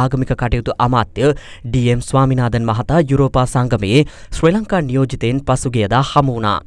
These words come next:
යුරෝපා සංගමය විසින් උතුරේ සහ නැගෙනහිර දැනටමත් ඉදිකර ඇති නිවාස සංඛ්‍යාව විසි තුන්දාසක්. මෙම වසරේදී තවත් නිවාස තුන්දාසක් අලුතින් ඉදිකිරීමට නියමිතයි. ඒ වෙනුවෙන් යුරෝ මිලියන දාහතරක් වෙන් කර තිබෙනවා.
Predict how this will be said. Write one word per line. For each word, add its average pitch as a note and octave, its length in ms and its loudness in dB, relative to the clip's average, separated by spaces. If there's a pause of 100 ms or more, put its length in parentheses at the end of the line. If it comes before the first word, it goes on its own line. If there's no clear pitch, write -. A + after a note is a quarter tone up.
(120)
යුරෝපා B2 380 2
සංගමය A#2 360 0 (100)
විසින් D#3 260 0 (140)
උතුරේ C3 340 0
සහ G2+ 180 0 (220)
නැගෙනහිර B2 440 2 (120)
දැනටමත් B2 480 0
ඉදිකර A#2 320 0
ඇති A2+ 240 -2
නිවාස C#3 400 0
සංඛ්‍යාව A2+ 420 -2 (520)
විසි F3 260 0 (100)
තුන්දාසක්. A2 640 0 (220)
මෙම F3 180 6 (200)
වසරේදී C#3 600 2
තවත් D3+ 360 0
නිවාස C3+ 280 0 (140)
තුන්දාසක් C3 600 0 (100)
අලුතින් E3 420 -2
ඉදිකිරීමට C3 640 0
නියමිතයි. A#2 500 -2 (160)
ඒ C3 140 -2
වෙනුවෙන් B2 440 -2
යුරෝ B2+ 240 -2 (100)
මිලියන A2+ 300 -2 (140)
දාහතරක් C#3 640 -2
වෙන් A2+ 160 -4
කර G#2+ 220 -2
තිබෙනවා. G2+ 420 0